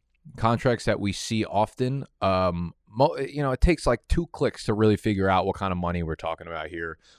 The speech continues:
where the dead cap hits, where the, where the team has an out, where it's team friendly, where it's player friendly. If you go to Spotrac, S P O T R A C, you can go check out any actual fucking contracts for these players. And, uh,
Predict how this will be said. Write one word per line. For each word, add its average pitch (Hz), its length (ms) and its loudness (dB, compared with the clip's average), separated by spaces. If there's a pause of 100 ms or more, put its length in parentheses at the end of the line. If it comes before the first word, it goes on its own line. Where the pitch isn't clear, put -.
where 110 180 6
the 107 80 4
dead 98 300 2
cap 95 320 2
hits, 92 340 -4
where 98 220 2
the, 92 380 -2
where 95 160 -2
the 87 80 -6
team 110 240 2
has 95 180 0
an 87 120 -6
out, 92 340 4
where 101 200 -2
it's - 140 -4
team 104 200 0
friendly, 95 300 -6
where 92 140 -6
it's - 120 -10
player 92 300 0
friendly. 90 340 -4
If 85 100 -12
you - 60 -20
go 107 120 0
to - 140 -8
Spotrac, 87 440 -2
S 87 120 -6
P 90 180 -6
O 87 160 -2
T 92 260 -10
R 85 260 -2
A 87 120 -10
C, 139 420 0 (640)
you 120 100 0
can 117 120 0
go 104 220 6
check 101 260 0
out 98 140 2
any 95 300 0
actual 92 480 -2
fucking 90 300 -4
contracts 82 500 -6
for - 80 -8
these 80 160 -10
players. 78 540 -4
And, 82 240 -6
uh, 82 180 -2